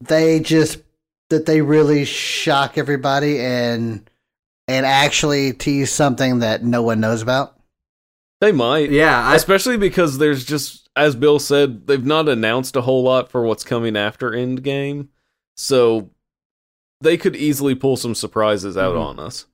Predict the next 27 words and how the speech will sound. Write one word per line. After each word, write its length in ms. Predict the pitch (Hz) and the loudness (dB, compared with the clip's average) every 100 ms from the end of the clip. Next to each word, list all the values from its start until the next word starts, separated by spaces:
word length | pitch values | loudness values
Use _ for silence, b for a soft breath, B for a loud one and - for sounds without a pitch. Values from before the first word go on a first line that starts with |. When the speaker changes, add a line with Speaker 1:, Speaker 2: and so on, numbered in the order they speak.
| _ - | _ 2
Speaker 3:
What 100 | 196 | 6
Speaker 2:
And 60 | |
Speaker 3:
would 60 | 151 | 6
Speaker 2:
I 40 | 139 | 4
hope 160 | 214 | 0
they 160 | 196 143 | 2 2
do. 460 | 101 127 127 98 _ | 2 0 0 -6 _
Speaker 3:
What 220 | 147 170 | -2 2
would 120 | 214 196 | 2 2
be 140 | 170 | -4
cool 400 | - 175 170 147 | 0 2 4 4
is 240 | 135 127 | 4 0
if, 180 | 131 123 | -4 -4
like, 380 | 131 120 117 _ _ _ _ _ _ | -4 -4 -8 _ _ _ _ _ _
without 380 | 156 156 160 160 | -2 2 2 2
announcing 560 | 143 135 139 - 131 120 | 0 0 -2 -2 -4 -4
it, 240 | 107 - _ | -8 -10 _
like, 320 | 117 113 - 127 | -8 -8 -10 -10
with 180 | 113 - _ _ _ | -10 -14 _ _ _
keeping 320 | - 165 156 | -4 0 0
it 100 | 147 | 0
hush-hush, 680 | 127 135 131 - 131 117 113 | -2 -2 -4 -2 -4 -4 -8
I 100 | 127 | -8
think, 300 | 127 143 127 - - - _ - | -4 -2 -4 -10 -20 -20 _ -10
you 80 | |
know, 300 | 123 117 110 - _ _ _ _ _ _ _ | -8 -8 -10 -14 _ _ _ _ _ _ _
having, 580 | 156 156 147 147 135 | -2 0 0 0 -2